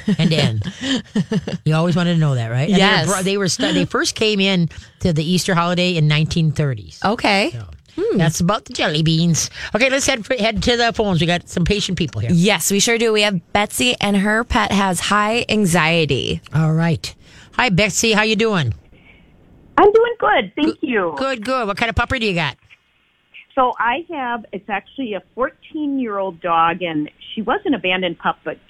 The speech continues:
Speaker 3: she's golden retriever. We've had people guess Chessie.
Speaker 1: Okay.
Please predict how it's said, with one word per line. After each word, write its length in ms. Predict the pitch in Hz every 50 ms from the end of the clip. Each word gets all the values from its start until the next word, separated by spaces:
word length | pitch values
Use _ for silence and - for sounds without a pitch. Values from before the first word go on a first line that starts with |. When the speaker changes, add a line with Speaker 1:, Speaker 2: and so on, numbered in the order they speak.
| - -
Speaker 3:
she's 180 | - 202 180 165 - - _ _ _ _ _ _ _ _ _ 160
golden 400 | - 202 214 226 240 254 240 226
retriever. 880 | 208 214 202 - - - 247 233 220 214 196 214 208 208 202 202 202 190
We've 260 | 175 170 160 156 151 - _ _
had 320 | - - 190 175 175 -
people 200 | - 202 - 190
guess 220 | 180 - 170 170 165 - _ _ - -
Chessie. 640 | 214 196 - _ _ 226 214 214 202 202 202 202 190
Speaker 1:
Okay. 300 | 175 - - 175 196